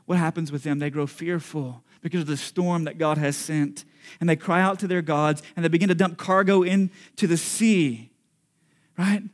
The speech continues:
While Jonah descends below deck and falls fast asleep while the world above him is threatening to break up.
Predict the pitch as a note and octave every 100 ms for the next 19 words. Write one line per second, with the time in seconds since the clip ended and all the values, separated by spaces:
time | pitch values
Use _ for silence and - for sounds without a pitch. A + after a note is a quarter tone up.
0 | _ _ _ _ _ _ F#3 F#3+ F3+ D3+
1 | F#3 A#3+ A#3 C#3 D#3+ A3 - - - F3
2 | - G#3+ G#3 F3 E3 F3+ A#3+ F3+ E3 C3+
3 | - - - D#3+ - A3 G#3 - - F#3+
4 | G#3 G3+ - D#3+ D3+ D#3 D3+ D3 E3 E3+
5 | D#3 D#3 D#3 D3 B2+ - C3+ D3+ B2+ B2
6 | B2+ B2 G#2 -